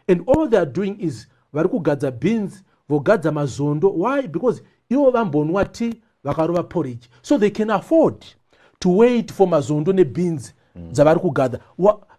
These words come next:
Speaker 1: dzavari kugadza, whilst we can't. So young people must, as young people, we must come together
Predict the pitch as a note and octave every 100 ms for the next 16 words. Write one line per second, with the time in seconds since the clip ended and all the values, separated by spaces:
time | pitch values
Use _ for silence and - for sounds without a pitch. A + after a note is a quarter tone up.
0 | D#3 C3+ D#3 G3+ F#3+ C#3+ C3+ B2 - F3+
1 | A3+ A#3 A#3 F3+ D3 - C#3+ G#2+ _ _
2 | _ - B3 - A3+ D#4 C4 - A#3+ G#3
3 | F3+ E3 - - E3+ B3 - A#3 F#3+ F#3
4 | F3+ A#3 A3+ - G#3 G#3 F#3+ - _ _
5 | _ _ - C#3 F3 E3 B2 G#2